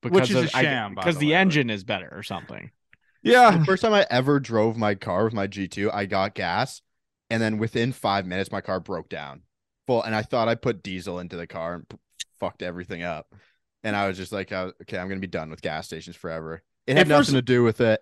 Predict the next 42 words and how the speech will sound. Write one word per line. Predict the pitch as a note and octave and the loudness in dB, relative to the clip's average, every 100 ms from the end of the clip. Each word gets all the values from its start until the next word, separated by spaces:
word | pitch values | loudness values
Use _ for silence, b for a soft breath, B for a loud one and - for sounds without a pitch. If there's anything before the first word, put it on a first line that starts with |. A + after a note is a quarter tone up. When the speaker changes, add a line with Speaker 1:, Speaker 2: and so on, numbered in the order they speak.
| _ _ | _ _
Speaker 3:
but | - F#2 D#2 - _ _ _ - | -4 -2 -2 -6 _ _ _ -2
Speaker 1:
if | G3 | 2
Speaker 2:
So | D3 | 4
Speaker 1:
we're | |
Speaker 2:
what | D3+ | 4
the | E3+ | 2
Speaker 1:
spe- | D3+ | 4
Speaker 2:
fuck | E3 - | 2 4
was | D#3+ | 2
the | D#3+ E3+ | 4 4
issue? | A3+ - B2 F#2+ - | 2 0 -2 -2 -8
Speaker 3:
just | B2 B2 | -4 -2
some | - B2 | 0 -2
electrical | F#2+ F2 D#2+ - - D#2+ D#2+ _ _ - | -2 -4 -6 -12 -16 -16 -16 _ _ 4
or | A2+ | 4
Speaker 1:
Okay. | A#2 A2 | 4 4
Speaker 3:
battery | F2 F2 F2+ E2+ | 4 2 -2 -8
bullshit. | D#2 C2+ C2+ D2+ D2+ - | -12 -16 -16 -14 -14 -14
Yeah. | D2+ G2 | -2 4
Speaker 1:
I, | F#3 A3 A3 - | 6 6 4 0
I, | D#3 | -6
speaking | - A#3+ A#3+ | 0 0 2
about | A#3+ G#3+ G3 | 2 0 2
cars, | F#3 D#3 | 4 4
there's | C3 D3+ | 2 -2
a | |
funny | C#3+ F#3 G#3 | 0 0 0
picture | - F#3 - | 0 -2 0
on | D#3+ | 0
my | D3 | 0
Insta | C#3+ C3+ | -2 -2
that | A2+ | -2
I'm | G#2+ | -2
sure | G#2+ D3 C#3 | -4 -2 0
no, | A#2+ B2 | 0 -2
I'm | - A2 G#2+ - | -4 -6 -6 -8
surprised | A#2+ B2+ B2 B2 | -4 0 0 0
no | A#2 | -4
people | B2 A2+ A#2 | -4 -4 -2
have | G#2 | -2
brought | G2 A2 G#2 | 0 2 4
up. | G2+ - | 2 0